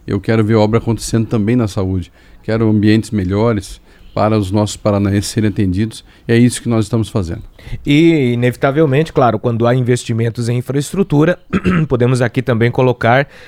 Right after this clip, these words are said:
Speaker 2: é, o volume de recursos, de modo geral, que a secretaria e a pasta têm à disposição. Então, é um volume considerável e que permite também a concretização dessas obras,
Speaker 1: É,
Speaker 2: né?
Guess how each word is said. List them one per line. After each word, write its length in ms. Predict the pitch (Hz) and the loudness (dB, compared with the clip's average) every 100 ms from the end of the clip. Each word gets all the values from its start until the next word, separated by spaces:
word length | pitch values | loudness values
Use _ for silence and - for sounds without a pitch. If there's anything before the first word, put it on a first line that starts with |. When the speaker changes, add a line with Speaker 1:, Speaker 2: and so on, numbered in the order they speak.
| - | -8
Speaker 2:
é, 260 | - 113 113 | 0 2 2
o 100 | 123 | 2
volume 300 | 139 147 160 | 2 4 4
de 80 | 151 | 4
recursos, 480 | 165 - 208 202 143 | 2 2 0 0 0
de 80 | |
modo 240 | 127 120 120 | 2 0 2
geral, 320 | 113 110 127 | 2 2 2
que 80 | 175 | 0
a 60 | |
secretaria 540 | 180 190 165 - 117 131 | -4 -4 -4 -2 0 2
e 20 | |
a 80 | 135 | 0
pasta 360 | - 127 - | 0 0 -2
têm 180 | 131 135 | -2 -2
à 20 | |
disposição. 600 | 131 - 131 120 - 104 | -2 -2 -2 -2 -2 -4
Então, 220 | 101 127 139 | -2 -2 0
é 60 | |
um 60 | 180 | 0
volume 280 | 185 165 170 | 0 -2 -2
considerável 800 | 160 135 143 123 120 143 185 - | -6 -4 0 2 2 2 2 0
e 120 | 151 | -2
que 120 | - | -6
permite 640 | 165 208 170 135 185 - 175 | -4 -2 0 0 0 -2 -2
também 320 | 147 113 131 | 0 2 0
a 60 | |
concretização 720 | 127 127 120 120 107 107 113 104 | 2 -2 -2 -6 -2 -4 -2 -4
dessas 320 | 95 95 85 | -2 -4 -4
obras, 260 | 85 80 131 | -6 -2 0
Speaker 1:
É, 40 | |
Speaker 2:
né? 40 | 107 | 0